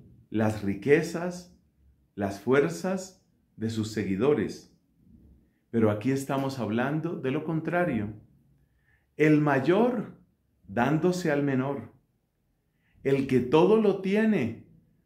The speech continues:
dándose a los que nada tenemos, el que todo lo puede dándose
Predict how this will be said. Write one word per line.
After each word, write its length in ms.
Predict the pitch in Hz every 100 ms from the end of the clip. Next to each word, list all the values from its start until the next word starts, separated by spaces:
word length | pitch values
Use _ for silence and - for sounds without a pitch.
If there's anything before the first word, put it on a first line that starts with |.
| _
dándose 920 | 107 113 139 165 196 196 185 180 - -
a 60 |
los 220 | 104 -
que 160 | - 90
nada 460 | 90 101 127 143 139
tenemos, 720 | 127 139 127 92 - - _ _ _ _ _ _ _ - - - - _
el 220 | 120 117
que 120 | 120
todo 360 | 113 151 156 180
lo 220 | 165 -
puede 600 | 131 165 180 135 110 107 _ _ _ _ _ -
dándose 880 | 101 123 151 165 185 180 185 190